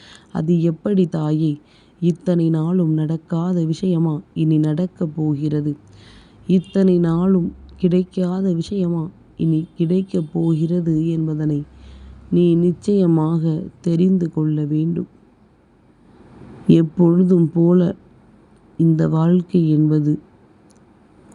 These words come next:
உனக்கு ஒரு நொடியில் மாறிவிடக்கூடிய விஷயம் அல்ல. கொஞ்சம் கொஞ்சமாகத்தான் அதனை உன் பக்கம் நீ திருப்பி வைக்கவே முடியும். அதனால்,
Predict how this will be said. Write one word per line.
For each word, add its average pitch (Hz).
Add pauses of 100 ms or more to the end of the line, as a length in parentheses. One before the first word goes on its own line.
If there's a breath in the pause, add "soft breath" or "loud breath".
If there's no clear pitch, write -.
உனக்கு 175 (360)
ஒரு 170
நொடியில் 165 (220)
மாறிவிடக்கூடிய 165
விஷயம் 156
அல்ல. 165 (1200 soft breath)
கொஞ்சம் 175
கொஞ்சமாகத்தான் 165
அதனை 156
உன் 156
பக்கம் 160 (180)
நீ 160
திருப்பி 170
வைக்கவே 160
முடியும். 160 (680 loud breath)
அதனால், 160